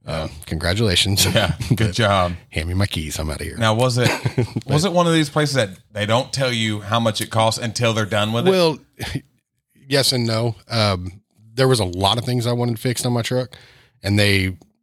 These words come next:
Speaker 1: sent, they kinda called me and said, "Hey, this is gonna be, you know, a couple thousand dollars or whatever for all." I said, "No, no, no, don't do all that. I can't afford all that right now then." And I should have known right there that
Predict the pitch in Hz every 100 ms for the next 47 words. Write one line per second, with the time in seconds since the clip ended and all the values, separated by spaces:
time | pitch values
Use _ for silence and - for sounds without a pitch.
0 | _ _ - - 113 110 107 101 104 101
1 | - 104 98 95 92 101 98 101 117 143
2 | 127 107 113 107 87 - 107 98 85 -
3 | _ _ _ - 107 95 95 87 82 90
4 | 85 85 87 82 82 82 87 85 90 104
5 | 123 123 113 104 101 98 92 85 76 -
6 | - - _ - 90 101 95 98 90 87
7 | 80 85 80 76 67 - - _ _ -
8 | - 104 - 135 120 110 101 92 87 92
9 | 82 82